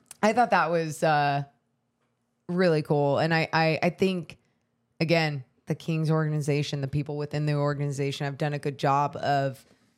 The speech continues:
making him feel that. You know, I was talking to someone while I was there,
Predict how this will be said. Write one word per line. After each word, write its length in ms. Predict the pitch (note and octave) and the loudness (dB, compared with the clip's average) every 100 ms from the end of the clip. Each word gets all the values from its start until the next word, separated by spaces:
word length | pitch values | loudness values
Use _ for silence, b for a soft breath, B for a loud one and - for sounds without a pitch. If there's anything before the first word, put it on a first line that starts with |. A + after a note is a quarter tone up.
| b | b
making 320 | F3 F3+ E3 D#3+ | 0 0 0 -4
him 100 | D3 | -4
feel 220 | D#3+ D3+ | -2 0
that. 220 | A#2 - B B C#4+ | 0 -2 B B -2
You 100 | E4+ | 0
know, 200 | F4+ F4 | 0 0
I 100 | F4 | 0
was 100 | G4+ | 0
talking 320 | F4 D4 C#4+ | -2 -4 -4
to 60 | B3 | -6
someone 340 | - G3 F#3 | -4 -2 -2
while 200 | F3 F3 | 0 0
I 20 | E3+ | -2
was 120 | D#3 | 0
there, 500 | F3 E3+ D#3+ D3+ | 2 2 2 -2